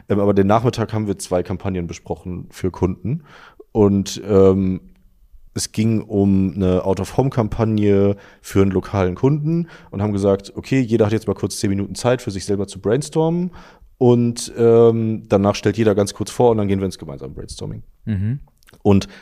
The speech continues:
Speaker 1: dann hatten wir alle unsere zehn Minuten und so jeder, der von unserer Seite, sag ich mal, mit im Raum saß,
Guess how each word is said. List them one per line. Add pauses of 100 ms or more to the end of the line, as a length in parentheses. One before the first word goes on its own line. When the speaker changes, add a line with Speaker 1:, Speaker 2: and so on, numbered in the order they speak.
(640)
Speaker 1:
dann
hatten
wir (100)
alle
unsere
zehn
Minuten
und
so
jeder,
der
von
unserer
Seite,
sag
ich
mal,
mit
im
Raum
saß,